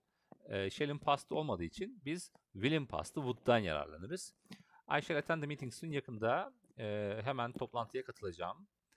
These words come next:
O hemen toplantıya katılacağını söyledi. Should, e, yine bu da aynı şekilde should, should olarak kalıyor. E,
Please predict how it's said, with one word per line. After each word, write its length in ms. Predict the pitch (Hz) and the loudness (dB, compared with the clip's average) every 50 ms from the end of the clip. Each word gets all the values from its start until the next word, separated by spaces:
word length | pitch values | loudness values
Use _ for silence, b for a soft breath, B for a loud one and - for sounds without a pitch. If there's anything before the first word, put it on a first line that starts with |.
| b b b b b _ | b b b b b _
O 240 | - 147 160 185 175 | 0 0 2 2 2
hemen 240 | 175 151 135 147 | 0 0 0 -2
toplantıya 500 | - - 123 - - 131 107 - - 151 | -2 -4 -4 0 0 0 0 0 -2 -4
katılacağını 640 | - - - - 110 95 85 85 87 85 92 123 170 | -4 -6 -6 -2 -2 -2 0 0 -2 -2 -2 -2 -4
söyledi. 460 | 170 - - 98 87 85 78 73 69 - _ _ _ _ _ _ _ _ _ _ _ _ _ _ _ _ _ _ _ _ _ _ _ _ - - B B B B B B B - | -4 0 0 2 2 0 -2 -4 -10 -16 _ _ _ _ _ _ _ _ _ _ _ _ _ _ _ _ _ _ _ _ _ _ _ _ -20 -20 B B B B B B B -16
Should, 300 | - - 202 202 - - - - - - - _ _ _ _ _ _ _ _ _ _ _ _ _ _ | -6 -4 -4 -4 -4 -8 -14 -18 -18 -20 -20 _ _ _ _ _ _ _ _ _ _ _ _ _ _
e, 360 | - 101 104 107 107 107 104 | -6 -4 -2 0 0 -2 -2
yine 300 | 107 127 156 147 120 - - - - - _ - | -2 -2 0 2 2 0 -2 -6 -14 -20 _ -12
bu 120 | 120 127 | -2 2
da 120 | 135 113 110 | 4 6 6
aynı 220 | 101 98 92 90 | 6 4 2 0
şekilde 420 | - - 87 - 104 104 127 160 | -4 -6 -6 -6 -6 -4 -2 -2
should, 240 | 160 - - 165 - | -2 -2 -6 -6 -6
should 220 | - - - 131 117 | -6 -10 -4 0 2
olarak 340 | 95 87 85 82 80 - | 4 4 4 4 2 -2
kalıyor. 600 | _ - 85 80 87 107 139 175 196 196 - - | _ -8 -4 -2 0 0 0 0 0 -2 -4 -4
E, 500 | - 113 110 107 101 98 98 98 98 95 | -4 -2 0 0 0 0 0 0 -2 -4